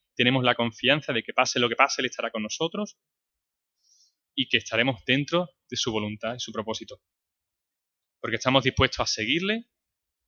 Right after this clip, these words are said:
porque confiamos en Él, en su amor hacia nosotros y en los planes y deseos que tiene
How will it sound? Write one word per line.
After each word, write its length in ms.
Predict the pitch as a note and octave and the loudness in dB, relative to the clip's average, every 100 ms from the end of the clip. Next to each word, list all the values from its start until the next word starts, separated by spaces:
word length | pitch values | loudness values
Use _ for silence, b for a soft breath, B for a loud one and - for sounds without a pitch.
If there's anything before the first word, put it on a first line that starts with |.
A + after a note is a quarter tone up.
| _ - | _ -10
porque 180 | A2+ | -8
confiamos 520 | A2+ A2+ - A#2+ A#2+ G#2+ | -4 -4 0 2 2 2
en 100 | B2 | 4
Él, 360 | F3+ G#3+ A3+ _ _ _ _ _ _ - | 4 2 -4 _ _ _ _ _ _ -2
en 120 | A#2+ | -2
su 160 | - A2 | 0 2
amor 200 | A#2+ D#3 | 4 4
hacia 240 | - B2+ | 2 0
nosotros 540 | A2+ - A#2+ G#2 G2 - | 0 0 -2 -2 -8 -2
y 60 | |
en 80 | A2 | 0
los 120 | G#2 - | 0 2
planes 420 | A#2 D3+ D#3 C#3 | 4 4 0 -2
y 40 | |
deseos 640 | A#2+ A2+ - D3+ G3 - _ _ _ _ | -2 -2 0 2 2 -2 _ _ _ _
que 120 | A#2 | -4
tiene 340 | - C3+ E3+ | 4 6 6